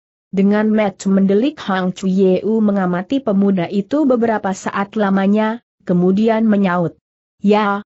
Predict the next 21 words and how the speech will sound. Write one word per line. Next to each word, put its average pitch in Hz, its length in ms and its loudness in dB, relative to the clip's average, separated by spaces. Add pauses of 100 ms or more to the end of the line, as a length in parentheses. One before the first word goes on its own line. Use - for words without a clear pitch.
(120)
rasanya 180 560 -2
kita 285 320 -2
memang 202 400 2
seperti - 560 -4
pernah 285 400 0
kenal, 214 480 -2 (160)
maaf - 480 -4
bila 170 320 0
aku 180 320 -6
tak 190 240 -2
dapat 214 320 -4
mengenali 214 640 0
dirimu 208 400 2
lagi. 175 480 -2 (400)
Aku 294 320 -2
adalah 208 480 -2
Pangeran 180 480 -2
Serigala 214 640 0
Sik - 320 -6
Tiong 220 400 0
Giok, 233 320 2